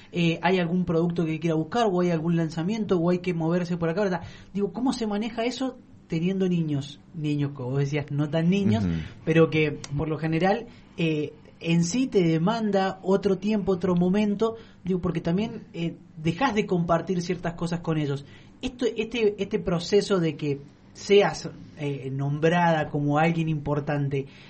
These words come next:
Speaker 1: eh, hizo que en algún momento, no de, de tus, eh, niños, porque todavía no estaban, pero sí de tu familia, ¿te perdieras algún momento especial, eh, en, de la casa,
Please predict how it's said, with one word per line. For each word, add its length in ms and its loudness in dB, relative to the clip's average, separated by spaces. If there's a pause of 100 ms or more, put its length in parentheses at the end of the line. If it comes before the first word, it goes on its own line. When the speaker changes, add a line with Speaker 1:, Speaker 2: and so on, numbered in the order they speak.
(200)
Speaker 1:
eh, 280 -2
hizo 240 -2
que 80 0
en 60 2
algún 280 -2
momento, 640 0
no 360 4
de, 160 4
de 160 -2
tus, 420 -4
eh, 380 -6
niños, 320 2
porque 160 -8
todavía 160 -4
no 80 -2
estaban, 400 0
pero 160 0
sí 200 -6
de 80 2
tu 140 -2
familia, 400 0 (300)
¿te 100 0
perdieras 460 -2
algún 360 -2
momento 600 -2
especial, 600 -4
eh, 260 -8
en, 400 -8
de 140 -4
la 180 -6
casa, 440 -4